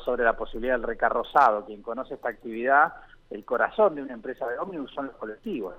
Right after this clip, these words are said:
Un colectivo de larga distancia sale más de veinte millones de pesos,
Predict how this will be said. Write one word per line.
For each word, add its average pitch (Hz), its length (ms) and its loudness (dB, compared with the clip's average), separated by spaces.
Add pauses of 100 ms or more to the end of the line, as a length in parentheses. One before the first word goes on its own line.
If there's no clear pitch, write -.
Un 131 140 -12
colectivo - 340 -12
de 123 80 -2
larga 120 220 0
distancia 165 520 -2
sale 156 380 0 (360)
más 151 260 6
de 156 280 4 (280)
veinte 139 420 0
millones 127 420 -4
de 127 100 -2
pesos, - 500 0